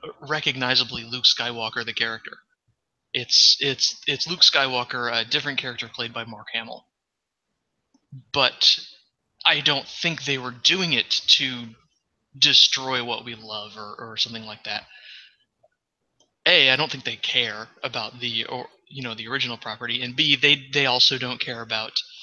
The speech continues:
uh, that audience. They're trying to build something with that brand for the new audience. And what makes it hurt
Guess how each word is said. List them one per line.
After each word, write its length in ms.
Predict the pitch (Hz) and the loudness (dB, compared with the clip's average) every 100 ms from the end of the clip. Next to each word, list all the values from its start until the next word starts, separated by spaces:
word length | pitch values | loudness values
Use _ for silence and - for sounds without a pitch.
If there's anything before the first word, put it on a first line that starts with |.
| - - _ _ - | -18 -20 _ _ -12
uh, 180 | 113 110 | -10 -8
that 240 | 123 127 113 | 0 2 2
audience. 600 | 127 120 110 - - 131 | 0 0 0 2 2 4
They're 180 | 139 156 | 2 4
trying 320 | - 151 147 | 4 2 0
to 120 | 139 | -2
build 380 | 127 135 131 123 | -2 -4 -4 2
something 720 | - - 135 127 131 120 117 117 - _ _ _ _ _ | 6 6 4 -6 -6 -4 -6 -8 -12 _ _ _ _ _
with 220 | 139 175 - | -2 -2 2
that 280 | 147 139 | 4 4
brand 500 | 131 135 123 113 110 - _ - - | 0 -2 -2 -4 -6 -12 _ -14 -8
for 360 | 156 135 123 | -6 -4 -4
the 340 | 117 113 117 113 | -6 -2 -2 -2
new 380 | 127 151 165 156 | -4 -2 -2 -2
audience. 840 | 131 117 113 - - - - - - - - _ _ _ _ _ _ _ _ - | -2 -4 -4 -10 -4 4 6 4 -2 -18 -20 _ _ _ _ _ _ _ _ -2
And 600 | 135 127 120 113 110 107 - _ _ _ _ _ _ _ _ _ _ _ _ _ _ _ _ _ _ | 0 0 -4 -6 -10 -12 -16 _ _ _ _ _ _ _ _ _ _ _ _ _ _ _ _ _ _
what 220 | 135 139 127 | -6 -4 -2
makes 440 | 123 147 175 - | 2 4 6 6
it 60 | 190 | 4
hurt 300 | 180 202 | -2 -6